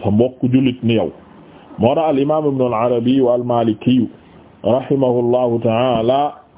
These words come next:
mu ne bokk na ci njariñu ifsha'u salaam di wasaare nuyoo mooy husulul mahabbati baynal mutasaalimayni, mooy dañu ciy jële ak coppan-, ak soppante diggante ñaar ñi nga xamante ne nii ñoom ñooy,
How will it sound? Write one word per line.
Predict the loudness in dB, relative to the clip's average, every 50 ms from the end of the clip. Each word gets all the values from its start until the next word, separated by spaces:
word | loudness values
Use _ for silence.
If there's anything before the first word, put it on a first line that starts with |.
| -20 -20 -20 -20 -10 -2
mu | 0 2
ne | 2 2 2
bokk | 2 2 0 0 -2 -2
na | -2 -2
ci | -2 0 2
njariñu | 2 2 2 2 0 0 0 0 0
ifsha'u | 0 -2 -2 0 0 0 0 2 0 -2 -4 -2 -2
salaam | 0 2 2 0 0 0
di | 2 2
wasaare | 2 2 0 -2 -2 0 0 0 0
nuyoo | 2 2 2 2 2 0 -2 -6 -12 -20 -20 -20 -20 -20 -20 -20 -20 -14 -6
mooy | 0 0 2 2 0 -2 -2
husulul | -2 -2 0 0 0 2 2 2 0 0
mahabbati | -2 -4 -2 -2 -4 -2 0 -2 -4 -4 -4 -14 -20 -20 -20 -20 -20 -10 -2
baynal | 0 2 2 2 2 0 -2 -2
mutasaalimayni, | -2 -2 -2 -2 -2 0 0 0 0 0 0 -2 -2 -2 -2 -2 -4 -6 -12 -18 -20 -20 -20 -20 -20 -20 -20 -18 -12 -4
mooy | -2 0 2 2 2 0 -2 -4 -6 -8 -12 -14 -20 -20 -10 -2 -2
dañu | 0 0 0 -2 0
ciy | 0 -2 -2 -2 -2 2 4
jële | 4 4 4 0
ak | 0 -2 -4 -6 -8 0 2
coppan-, | 2 2 0 -8 -4 -2 -2 -2 0
ak | -4 -4 -4 -2 -2
soppante | -2 -2 -2 -4 -4 -4 -4 -2 -4 -4
diggante | -2 -2 0 0 0 0 0 0 -2 0
ñaar | 0 0 0 -2 -2 -2
ñi | -2 0
nga | -2 -2
xamante | -2 -2 -4 -2 -2 -2 0 0 0
ne | 0 0
nii | 0 0 0 0 -2 -6 -12 -20 -20 -20 -20 -20 -20 -12 -4
ñoom | -2 0 2 2 0 0 0 0
ñooy, | 0 2 0 0 -2 -4